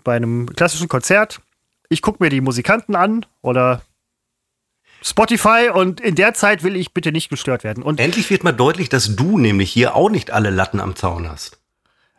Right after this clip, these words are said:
Speaker 1: Äh, das ist, ich, ich hab, ich hab, ich hab noch nicht mal einen Zaun, Alter. Ich hätte gern
Speaker 2: Wer hat
Speaker 1: einen.
Speaker 2: keine Ohren?
Speaker 1: Ich hab letztens,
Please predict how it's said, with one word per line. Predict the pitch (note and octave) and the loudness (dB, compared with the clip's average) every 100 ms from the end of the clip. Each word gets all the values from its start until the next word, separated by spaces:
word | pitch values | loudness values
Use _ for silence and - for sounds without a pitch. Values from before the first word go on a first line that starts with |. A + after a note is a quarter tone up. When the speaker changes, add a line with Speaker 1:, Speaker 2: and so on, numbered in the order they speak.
| _ | _
Speaker 1:
Äh, | - A#3+ | 2 2
das | F#3+ G#3+ D#4 | 2 0 0
ist, | D4 - - - | -2 -4 -10 -4
ich, | D4+ G#3+ D#4 D#4 E4 - - | -2 -2 -4 -4 -8 -10 -8
ich | D#4+ B3 - | 0 0 0
hab, | A3+ - C4 | -2 -4 -8
ich | E4 A#3+ | -4 0
hab, | A3+ - - | 0 -2 -4
ich | C#4+ - | -2 0
hab | B3 _ - A#3 _ _ D4 | 0 _ -20 -20 _ _ -2
noch | A3 E3 | 0 2
nicht | A#3+ B3+ | 2 2
mal | A#3 A3+ | 4 2
einen | G#3+ E3+ | 2 0
Zaun, | - B3 D4 A#3+ A2+ E2+ _ - | 2 4 4 2 -2 -6 _ -2
Alter. | F3 D#3 B2 - _ _ _ _ _ _ _ _ _ _ _ _ _ - - - _ _ _ _ | 2 2 0 -2 _ _ _ _ _ _ _ _ _ _ _ _ _ -2 -2 -12 _ _ _ _
Ich | F#3+ C4+ | 2 2
hätte | D4+ | 2
gern | C#4+ A#3+ | 4 4
Speaker 2:
Wer | G3 | 4
hat | |
Speaker 1:
einen. | D#3+ | 2
Speaker 2:
keine | B2 A2+ | 2 2
Ohren? | C3 C#3+ | 2 2
Speaker 1:
Ich | - | 2
hab | B3 | 2
letztens, | A#3+ - B3 B3 | 2 0 -2 -4